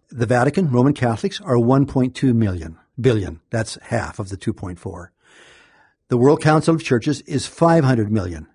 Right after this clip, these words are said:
and that includes three hundred million Orthodox. And the World Evangelical Alliance represents six hundred and forty million.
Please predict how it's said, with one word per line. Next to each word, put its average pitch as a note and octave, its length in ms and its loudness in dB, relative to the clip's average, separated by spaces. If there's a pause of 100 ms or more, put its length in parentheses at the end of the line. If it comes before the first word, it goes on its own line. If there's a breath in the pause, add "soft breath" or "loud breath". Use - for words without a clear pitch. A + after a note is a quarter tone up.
(220)
and A#2 200 0
that C3 180 4
includes C3 480 2
three D3+ 220 -2
hundred B2+ 260 0
million A2 480 0 (560)
Orthodox. - 800 -4 (800 soft breath)
And C3 240 4
the B2 200 2 (240)
World C#3 260 6
Evangelical A#2+ 540 2
Alliance A2+ 380 -2
represents A2+ 440 -2
six - 220 -4
hundred A#2 200 0
and G#2+ 140 -4
forty C3 460 0
million. F#2 400 -6